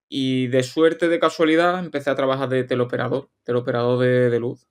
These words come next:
que ahí te espabilan y te,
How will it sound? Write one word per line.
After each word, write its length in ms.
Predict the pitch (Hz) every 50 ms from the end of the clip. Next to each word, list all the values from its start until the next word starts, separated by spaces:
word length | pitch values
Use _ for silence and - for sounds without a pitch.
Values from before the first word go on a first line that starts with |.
| _ _
que 120 | - 123
ahí 720 | 117 117 120 120 123 127 127 131 127 123 120 117 113 113 -
te 100 | - 120
espabilan 540 | - _ 120 117 117 120 117 131 139 147 143
y 100 | 127 123
te, 800 | 127 123 117 117 113 113 113 113 113 113 117 120 180 - _